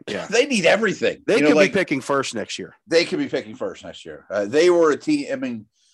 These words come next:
Speaker 2: I don't know how these over, I guess you can do over under win totals already, but, or how you short a stock and hope it goes down or whatever. I'm, I'm betting on the Falcons to take a big step backwards. Like,
Speaker 1: I mean,
Speaker 2: we
Speaker 1: they
Speaker 2: could look at Kyle Pitts the next five years and be like, "That poor guy."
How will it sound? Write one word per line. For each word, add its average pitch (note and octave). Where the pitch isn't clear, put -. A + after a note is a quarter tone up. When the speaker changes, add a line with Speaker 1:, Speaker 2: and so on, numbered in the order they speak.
Speaker 2:
I E3+
don't E3+
know C#3
how C#3+
these C3
over, A#2+
I E3
guess D#3
you D3+
can C#3
do A#2+
over A#2
under A2
win A2
totals G#2+
already, G#2+
but, G2
or A2
how C3
you A#2+
short B2+
a -
stock A#2
and G#2
hope A#2+
it -
goes G#2
down A#2
or A#2
whatever. A#2
I'm, D3+
I'm D#3
betting D3
on C3
the A#2
Falcons A#2
to G2+
take G#2
a G2
big F#2
step -
backwards. E2
Like, G2+
Speaker 1:
I D3
mean, F3
Speaker 2:
we G#3
Speaker 1:
they G#3
Speaker 2:
could E3
look D3+
at C3
Kyle C3+
Pitts A#2+
the G#2
next G2
five G2
years F#2+
and F#2+
be F#2
like, E2+
"That A2+
poor F#2
guy." D#2